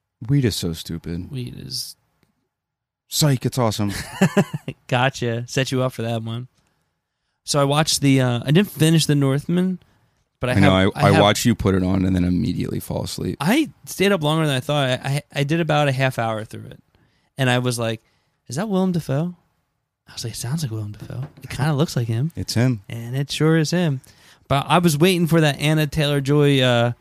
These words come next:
Speaker 2: <laughs> little cute butt to come out.
Speaker 1: Oh,
Speaker 2: Like all the
Speaker 1: yeah.
Speaker 2: weird Reddit people.
Speaker 1: Yeah,
Speaker 2: Like, I
Speaker 1: f-
Speaker 2: couldn't even make it to that scene. That's how tired I got.
Speaker 1: Um, yeah, that one's,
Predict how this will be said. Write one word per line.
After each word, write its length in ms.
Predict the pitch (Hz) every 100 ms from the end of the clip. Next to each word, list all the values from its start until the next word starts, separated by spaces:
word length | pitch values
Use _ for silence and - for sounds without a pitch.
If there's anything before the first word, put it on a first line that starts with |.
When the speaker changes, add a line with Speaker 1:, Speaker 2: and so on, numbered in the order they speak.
| _ _ _ - -
Speaker 2:
<laughs> 600 | - - - 170 - _
little 240 | 139 151 147
cute 300 | - 160 123
butt 280 | 151 131 -
to 140 | 170
come 320 | 151 151 143
out. 300 | 135 123 127 - _
Speaker 1:
Oh, 240 | 113 104 92
Speaker 2:
Like 120 | 92
all 100 | 139
the 80 | 101
Speaker 1:
yeah. 60 |
Speaker 2:
weird 220 | 92 135 131
Reddit 360 | 131 135 117
people. 500 | - 120 117 120 139 143 _ _ _ _ _ _ _ _ _ _ -
Speaker 1:
Yeah, 140 | 120
Speaker 2:
Like, 120 | 110
I 40 | 147
Speaker 1:
f- 40 |
Speaker 2:
couldn't 100 | 220
even 80 | 233
make 140 | 196
it 40 | 165
to 40 |
that 200 | 135 151
scene. 100 | 139
That's 140 | 131 135
how 80 | 123
tired 280 | 120 113
I 80 | 107
got. 260 | 107 117 - _ _ _
Speaker 1:
Um, 500 | 110 110 107 104 104 - - - -
yeah, 180 | 101
that 100 | 98
one's, 320 | 117 101 -